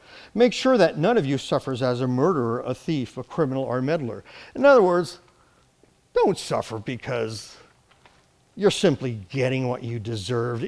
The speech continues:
in, within the, within the realm of human justice. "Oh, I'm suffering as a Christian." Why? 'Cause you hit that guy in the nose?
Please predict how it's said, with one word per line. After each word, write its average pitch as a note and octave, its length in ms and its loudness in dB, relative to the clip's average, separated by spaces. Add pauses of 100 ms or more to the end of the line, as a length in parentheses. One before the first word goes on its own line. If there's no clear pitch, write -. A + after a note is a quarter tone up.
in, B2 400 -4 (240)
within C#3+ 680 -4
the, G#2+ 280 -6 (380)
within C3 360 -6
the A2 120 -4
realm A#2+ 400 -2
of A#2 100 -6
human A2+ 460 -8
justice. - 800 -12 (640)
"Oh, G#3+ 300 -2
I'm G3+ 120 -2
suffering G#3 420 -4
as F3 100 -4
a F#3 60 -6
Christian." A#2 460 -6 (640)
Why? C3 460 -4
'Cause B2 200 -6
you B2 120 -2
hit G3 220 -2
that D#3 180 -4
guy C3+ 200 -2
in F#3 140 -4
the G2+ 100 -8
nose? G3 560 -2